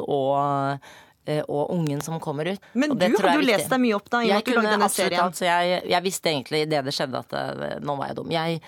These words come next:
Speaker 1: trøkka, eh, jeg, jeg, jeg er for liksom sterk i beina. <laughs> Jeg trøkka for mye ut rett før jeg egentlig skulle legge meg ned for å føde ungen,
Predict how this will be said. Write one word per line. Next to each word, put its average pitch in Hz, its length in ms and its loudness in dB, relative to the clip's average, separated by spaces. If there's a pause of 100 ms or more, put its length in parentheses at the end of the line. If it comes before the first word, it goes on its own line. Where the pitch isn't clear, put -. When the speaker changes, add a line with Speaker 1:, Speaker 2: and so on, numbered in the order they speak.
(260)
Speaker 1:
trøkka, 170 840 0
eh, 156 560 -2
jeg, 165 160 -2 (340)
jeg, 185 160 -2 (100)
jeg 180 180 0
er 170 80 -2
for 190 160 -8 (260)
liksom 180 340 -6
sterk - 420 -4
i - 40 -2
beina. 160 280 2
<laughs> 170 100 -2
Jeg 185 100 0
trøkka 208 400 -2
for 165 100 -6
mye 160 360 0 (460)
ut 175 220 -2
rett 190 320 -4
før 151 240 0
jeg 170 100 0 (140)
egentlig 143 160 -12
skulle 180 160 -6
legge 139 220 -4
meg 151 160 -2
ned 151 280 0
for 147 300 -2
å - 180 -4
føde 147 300 -4
ungen, 147 400 -4